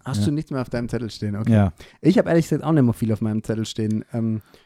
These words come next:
Speaker 1: wir kommen langsam in die Prüfungsphase. Äh, das
Speaker 2: Ja.
Speaker 1: heißt, bei uns beginnen jetzt auch die Prüfungsvorbereitungen. Äh, haben wir ja schon mal erzählt. Ähm, ich freue mich aber trotzdem, dass wir weiterhin hier Podcast machen können, dass wir weiterhin eure Ohren, äh, mit unseren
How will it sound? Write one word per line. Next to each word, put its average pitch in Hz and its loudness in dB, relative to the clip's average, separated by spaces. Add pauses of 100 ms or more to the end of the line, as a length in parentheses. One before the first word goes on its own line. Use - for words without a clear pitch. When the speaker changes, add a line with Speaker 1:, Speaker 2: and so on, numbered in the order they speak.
(180)
Speaker 1:
wir 131 2
kommen 160 0
langsam 151 0
in - -2
die 135 2
Prüfungsphase. 131 -2
Äh, 117 0
das 101 0
Speaker 2:
Ja. - -2
Speaker 1:
heißt, 113 -4
bei 113 0
uns 117 -6
beginnen 117 -6
jetzt 110 -14
auch 120 -8
die 117 -4
Prüfungsvorbereitungen. 120 -6 (460)
Äh, 110 -8
haben 110 -4
wir 120 0
ja 110 -2
schon 120 0
mal 131 -2
erzählt. 113 -4 (600)
Ähm, 113 -2 (240)
ich 127 -2
freue 147 6
mich 170 6
aber 131 6
trotzdem, 139 0
dass 135 -2
wir 127 -2 (100)
weiterhin 120 0
hier 117 2
Podcast 123 -2
machen 120 -4
können, 120 -2
dass 113 -6
wir 110 -2
weiterhin 113 0
eure 107 -4 (380)
Ohren, 117 0
äh, 107 -8
mit 107 -10
unseren 110 -8